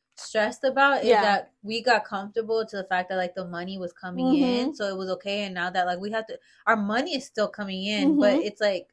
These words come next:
Speaker 1: hitting exactly our bills
Speaker 2: Yeah.
Speaker 1: and not, like, that overflow that we're
Speaker 2: Yeah,
Speaker 1: used
Speaker 2: yeah,
Speaker 1: to.
Speaker 2: yeah.
Speaker 1: But, like,
Speaker 2: For
Speaker 1: we
Speaker 2: sure.
Speaker 1: are blessed to
Speaker 2: Yeah.
Speaker 1: be able to even make that amount to pay
Speaker 2: Yeah.
Speaker 1: the bills, because, like, if we were making nothing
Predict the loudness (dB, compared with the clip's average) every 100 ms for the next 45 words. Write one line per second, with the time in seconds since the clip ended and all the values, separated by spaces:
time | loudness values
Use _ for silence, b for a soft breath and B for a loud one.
0 | _ -2 0 2 -2 -6 -16 -8 -2 -2
1 | -2 -4 -2 -2 0 0 2 8 8 6
2 | -6 _ -2 0 2 2 0 0 -2 -2
3 | -6 -4 -4 -6 -2 0 0 0 6 8
4 | 8 4 2 4 4 0 -4 _ _ _
5 | 2 4 6 4 2 -4 -2 0 2 6
6 | 6 6 2 0 0 -2 -8 -10 0 4
7 | 4 2 -2 -6 -6 -6 -6 -6 -6 -2
8 | -2 -2 -6 -10 -8 -2 4 6 6 2
9 | -4 -4 -6 -12 -12 -6 -4 -4 -8 -8
10 | -10 -12 -14 -16 -12 -14 -14 -20 -20 -20